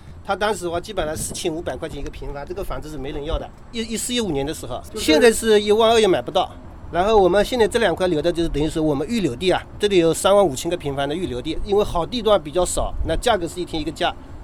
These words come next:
Speaker 1: 然后现在等于说我们度假区所有的周边的空闲地块啊，全部种的花海，就像这个波斯菊啊，反正很多都全部种掉，一年两季，五一跟，五月一号跟十月一号。
Speaker 2: 近年来，沿着习近平总书记当年为浙江绘制的蓝图与战略，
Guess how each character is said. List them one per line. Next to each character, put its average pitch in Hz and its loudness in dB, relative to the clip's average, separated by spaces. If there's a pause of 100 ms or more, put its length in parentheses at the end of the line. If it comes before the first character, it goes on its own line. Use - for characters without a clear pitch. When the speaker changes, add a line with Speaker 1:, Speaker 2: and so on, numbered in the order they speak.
(340)
Speaker 1:
然 165 2
后 214 2
现 240 0
在 220 4
等 202 0
于 190 2
说 185 2
我 165 4
们 180 0
度 226 -10
假 208 2
区 170 -6
所 - -2
有 202 4
的 185 4
周 190 2
边 180 4
的 185 2
空 254 0
闲 147 -4
地 190 -4
块 170 -2
啊， 147 2
全 175 0
部 226 -4
种 202 0
的 170 2
花 175 -2
海， 110 -4 (600)
就 190 -2
像 185 2
这 180 0
个 175 -2
波 180 0
斯 185 -6
菊 - -6
啊， 143 -2
反 139 -8
正 147 -4
很 139 -8
多 143 -4
都 143 -10
全 131 -10
部 127 -4
种 165 -2
掉， 139 -2
一 220 -2
年 185 4
两 139 2
季， 190 -4 (380)
五 175 2
一 202 -2
跟， 196 2
五 160 -4
月 202 4
一 190 2
号 180 0
跟 170 -4
十 135 -8
月 160 -2
一 151 -6
号。 143 -6 (760)
Speaker 2:
近 247 -6
年 196 2
来， 156 4 (220)
沿 170 0
着 226 4
习 196 -2
近 220 -4
平 190 -2
总 147 -2
书 180 -4
记 139 -6
当 240 2
年 151 -4
为 185 0
浙 226 2
江 180 -2
绘 196 0
制 156 -8
的 135 -2
蓝 120 -6
图 165 -8
与 135 -4
战 160 -2
略， 113 -12